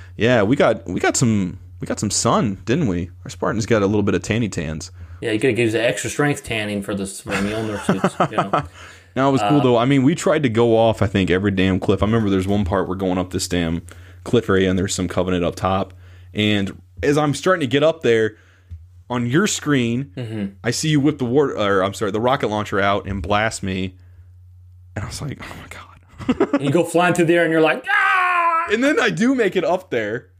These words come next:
Speaker 1: Brian's trying to go up too. And then I remember I end up accidentally vrooming off way too far, and I hop out, and I'm like, "Fuck." And my Spartan dies, like, midair, and then I end up, my body lands, and I get crushed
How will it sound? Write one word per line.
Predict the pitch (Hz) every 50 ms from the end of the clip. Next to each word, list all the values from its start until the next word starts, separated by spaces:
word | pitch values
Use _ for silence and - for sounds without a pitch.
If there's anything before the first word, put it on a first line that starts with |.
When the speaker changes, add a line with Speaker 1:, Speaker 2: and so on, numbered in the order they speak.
| _ _ _ -
Speaker 1:
Brian's | 139 151 170 180 175
trying | - - 185 156
to | 143
go | 135 139 135 127
up | 117 -
too. | - 139 139 131 120 120 120 - - - - - - _ _ _
And | - 113 123
then | 127 131
I | 135
remember | 131 131 131 135 135 131 127 120
I | - 117 117
end | 123 131 131
up | 123 117 -
accidentally | - 117 117 - - 110 113 117 87 104 101
vrooming | 92 92 101 107 123 135 135 127 117
off | 113 117 120 117 107 -
way | 87 90 95
too | 95 - 104 98
far, | - - 98 92 92 92 92 95 95 - - _ - - - -
and | 101 104
I | 107 104
hop | 101 - 123 117 120 -
out, | 117 120 120 113 104 101 - - - - - - - - - - -
and | 107 104
I'm | 104 104 104
like, | 95 - -
"Fuck." | - - 165 143 107 - - - - - - -
And | 120 117
my | 110
Spartan | 107 - - - 135 135 131 117 117 104
dies, | 98 110 107 104 101 98 92 101
like, | 98 95 95
midair, | 104 101 107 104 - - 92 92 98 87 82 - -
and | 104 107 110
then | 113 110
I | 107 113 113
end | 117 117
up, | 110 -
my | 90 101 98
body | 98 107 110 110 107
lands, | 95 101 101 101 98 98 95 95
and | 95
I | 92
get | 98 87
crushed | - - - 101 95 90 - - -